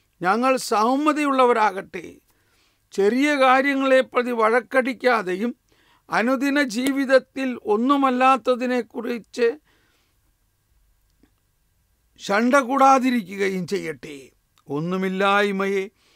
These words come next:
എല്ലാമായി സ്വീകരിക്കാൻ ഒരാൾ തീരുമാനിക്കുമ്പോൾ അത് കുടുംബത്തിൽ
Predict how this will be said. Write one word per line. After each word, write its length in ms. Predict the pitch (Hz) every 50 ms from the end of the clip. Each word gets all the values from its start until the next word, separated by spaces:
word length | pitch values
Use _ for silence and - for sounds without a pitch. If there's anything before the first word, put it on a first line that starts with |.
| _ _ _ _ _ _ _ -
എല്ലാമായി 800 | - 147 180 196 220 233 247 262 277 285 277 277 277 269 254 247
സ്വീകരിക്കാൻ 840 | - - - 240 220 208 214 208 196 175 147 - 196 190 190 180 165 - -
ഒരാൾ 300 | 170 175 175 175 180 170
തീരുമാനിക്കുമ്പോൾ 1200 | 139 - 160 170 202 220 226 220 208 196 185 170 147 156 160 160 151 151 156 156 151 143 143 143 _ _ _ _ _ _ _ _
അത് 240 | - 131 139 147 151
കുടുംബത്തിൽ 800 | - 151 151 156 190 202 196 190 185 160 - - 175 170 165 156